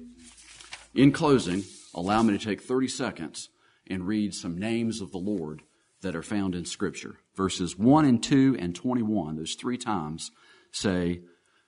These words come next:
"Name or holy name." Let me just read these names, and you pick one and just bless the Lord for his names.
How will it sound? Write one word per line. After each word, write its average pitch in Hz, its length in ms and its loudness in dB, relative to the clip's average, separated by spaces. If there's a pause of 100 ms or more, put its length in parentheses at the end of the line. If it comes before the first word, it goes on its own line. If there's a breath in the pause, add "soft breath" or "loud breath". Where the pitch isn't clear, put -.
"Name 107 600 6
or 92 140 0
holy 92 360 -2
name." 71 280 -6 (240)
Let 87 140 -2
me 98 60 0
just 90 200 -6
read 110 220 0
these 107 240 -2
names, 76 360 -6
and 80 120 -6
you 98 80 -4
pick - 260 -2
one 78 300 -8
and 85 100 -8
just 85 180 -10
bless 127 300 0
the 135 100 -2
Lord 90 400 -2 (380 soft breath)
for 95 200 -2
his 90 280 -2
names. 76 460 -6